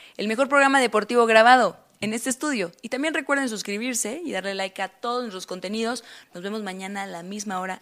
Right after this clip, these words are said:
a través de todas las redes sociales de Abejorro Media y en abejorro punto com.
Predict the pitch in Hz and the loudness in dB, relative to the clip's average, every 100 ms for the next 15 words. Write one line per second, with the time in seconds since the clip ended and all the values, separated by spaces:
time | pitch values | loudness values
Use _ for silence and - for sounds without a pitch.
0 | - 180 190 190 180 226 220 196 196 175 | -14 -10 -8 -8 -4 0 2 2 0 -2
1 | 170 185 190 170 160 190 196 202 202 202 | -2 -2 0 -4 -4 0 0 2 0 0
2 | 180 175 175 233 226 226 - 208 185 165 | -2 -4 0 2 4 2 -2 -6 -4 -8
3 | - | -12